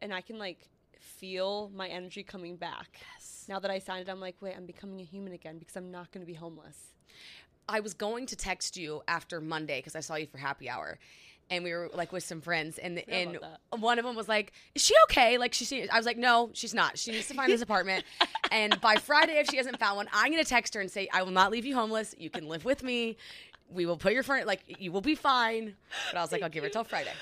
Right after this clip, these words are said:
Speaker 1: I literally was, like, laying in bed last night. I'm like, "Oh my God, if I don't have a, if I don't have an apartment, I'll be homeless." And I was like, "Wait, what if my roommate last minute doesn't wanna live with me anymore? And then what if I'm left in the streets?"
Speaker 2: It's just this abandonment thing that's not realistic.
Speaker 1: Uh-huh.
Speaker 2: And I just knew. I was watching it.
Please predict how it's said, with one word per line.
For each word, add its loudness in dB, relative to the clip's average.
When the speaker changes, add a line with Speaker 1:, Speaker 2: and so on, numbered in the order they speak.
Speaker 1:
I 4
literally 0
was, -6
like, -4
laying -6
in -8
bed -8
last -8
night. -10
I'm -16
like, -16
"Oh -20
my -14
God, -16
if -18
I -12
don't -10
have -12
a, -10
if -12
I -4
don't -6
have -8
an -8
apartment, -8
I'll -8
be -12
homeless." -6
And -10
I -4
was -8
like, -10
"Wait, -8
what -8
if -16
my -8
roommate -10
last -10
minute -8
doesn't -12
wanna -8
live -10
with -20
me -6
anymore? -8
And -10
then -10
what -8
if -14
I'm -8
left -10
in -14
the -20
streets?" -8
Speaker 2:
It's -8
just -8
this -12
abandonment -4
thing -8
that's -10
not -2
realistic. -2
Speaker 1:
Uh-huh. -10
Speaker 2:
And -10
I -6
just -10
knew. -4
I -2
was -8
watching -2
it. -6